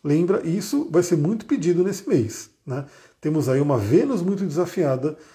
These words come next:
a própria lunação, lua nova, né, Sol e Lua, fazendo quadratura com Marte,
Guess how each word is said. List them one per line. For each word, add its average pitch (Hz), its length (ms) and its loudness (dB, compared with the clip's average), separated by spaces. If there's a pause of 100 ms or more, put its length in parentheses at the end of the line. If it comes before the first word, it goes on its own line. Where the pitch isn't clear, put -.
(360)
a 131 220 0
própria 202 340 2
lunação, 208 500 2
lua 139 220 2
nova, 123 380 2
né, 127 100 -2
Sol 135 300 -2
e 117 40 2
Lua, 127 360 0 (300)
fazendo 156 300 0
quadratura 156 600 0
com 233 120 -8
Marte, 156 460 0